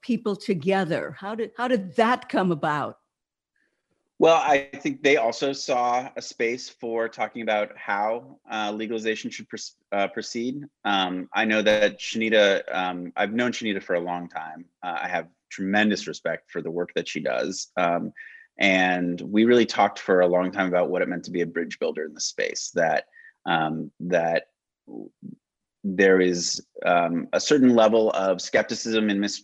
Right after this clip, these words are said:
Speaker 2: and, and distrust amongst members coming into this space,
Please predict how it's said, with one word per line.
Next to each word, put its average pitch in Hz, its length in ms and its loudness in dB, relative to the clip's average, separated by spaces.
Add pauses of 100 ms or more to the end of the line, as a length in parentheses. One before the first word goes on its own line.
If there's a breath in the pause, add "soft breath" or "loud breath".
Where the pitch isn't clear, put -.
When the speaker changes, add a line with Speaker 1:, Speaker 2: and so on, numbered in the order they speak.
Speaker 2:
and, 95 360 -4
and 90 400 -4
distrust - 560 0
amongst 90 460 -6
members 92 600 -2
coming 92 320 -2
into 85 220 -6
this 85 180 -6
space, 87 400 0